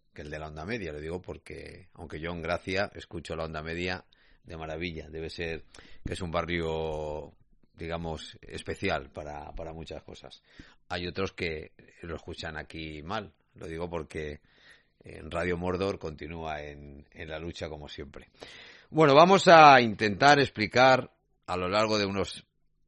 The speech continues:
minutos, no sé cuántos, eh, algunas de las cosas que hemos ido, por lo menos desde el pasado martes, bueno, ayer era martes, eh, miércoles, es que se me está haciendo la semana tan corta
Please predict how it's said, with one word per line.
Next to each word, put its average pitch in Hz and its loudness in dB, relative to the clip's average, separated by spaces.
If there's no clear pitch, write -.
minutos, 110 2
no 104 0
sé 95 0
cuántos, 95 0
eh, 95 -4
algunas 110 2
de 98 -6
las 92 -2
cosas 87 -4
que 101 -2
hemos 98 -4
ido, 98 -2
por 98 -6
lo 92 -2
menos 110 -4
desde 85 -8
el 80 -12
pasado 95 -2
martes, 92 -2
bueno, 90 -10
ayer 80 -8
era 107 -2
martes, 80 -12
eh, 87 -12
miércoles, 78 -14
es 76 -20
que 92 -12
se 92 -16
me 80 -14
está - -16
haciendo 92 -12
la 87 -8
semana 87 -8
tan 80 -10
corta 92 -6